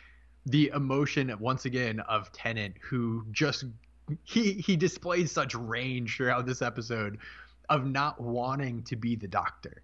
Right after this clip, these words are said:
um, wanting to stay as John Smith and, and have the relationship with Joan, the nurse, and all that other stuff. There's just something about this episode that struck me, um, differently than the first time, the second time that I've watched it. Um,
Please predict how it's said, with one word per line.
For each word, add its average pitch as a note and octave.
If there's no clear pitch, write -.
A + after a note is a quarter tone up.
um, G2
wanting D3
to C3+
stay A#2+
as A2
John G#2+
Smith A2
and, G#2
and G#2
have C3+
the C#3
relationship C3
with A2+
Joan, B2
the A2+
nurse, A#2
and A2+
all C3
that B2
other A#2
stuff. G2+
There's C#3+
just D#3+
something F#3
about C3
this G2+
episode G#2
that F2+
struck -
me, G#2+
um, G2+
differently C3+
than A2
the G2+
first A#2
time, G#2
the G#2+
second G#2
time G2+
that G2
I've G2
watched F#2+
it. F#2+
Um, G2